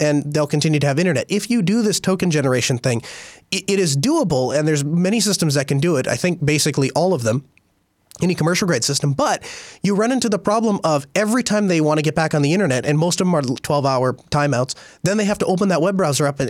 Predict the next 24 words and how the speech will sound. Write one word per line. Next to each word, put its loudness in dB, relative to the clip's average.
and 0
type 0
it -2
back -2
in, 2
and -4
that -2
gets -2
super 0
annoying 2
really 0
quick. -4
Also, 0
I -2
hate 0
it -4
when 4
I 2
think -2
I'm 0
connected -2
to 0
the 2
internet. 2